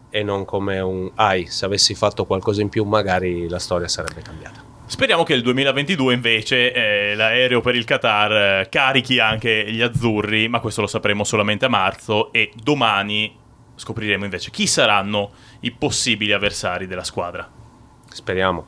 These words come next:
Speaker 1: assolutamente sì, non speriamo, ci confidiamo perché, mm, guai a noi se non, do-, dopo cu-, quella, l'estate che abbiamo vissuto e, e tutto quello che di, di buono la nazionale ci ha fatto vedere,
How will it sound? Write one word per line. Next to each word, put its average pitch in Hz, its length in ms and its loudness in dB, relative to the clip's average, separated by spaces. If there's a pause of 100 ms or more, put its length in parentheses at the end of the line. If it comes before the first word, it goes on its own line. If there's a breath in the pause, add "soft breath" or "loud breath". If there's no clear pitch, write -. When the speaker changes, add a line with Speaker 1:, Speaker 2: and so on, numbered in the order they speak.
Speaker 1:
assolutamente 101 640 0
sì, 127 220 -2
non 120 200 2
speriamo, 92 600 0
ci - 160 -12
confidiamo 104 560 0
perché, 90 420 -8 (460 loud breath)
mm, 82 340 -14
guai 107 240 4
a 107 60 4
noi 98 240 0
se - 160 -4
non, 85 340 -4
do-, 95 160 0
dopo 107 280 -2
cu-, 113 220 -10 (480)
quella, 120 640 4
l'estate 139 440 2
che 139 80 0
abbiamo 127 280 4
vissuto 101 680 -2
e, 85 220 -10
e 90 180 -8
tutto 110 260 -4
quello 107 300 6
che 107 160 2
di, 101 220 -2
di 104 120 -2
buono 104 400 4
la 92 60 2
nazionale 101 480 2
ci - 100 -4
ha - 20 -14
fatto 98 240 -4
vedere, 104 460 4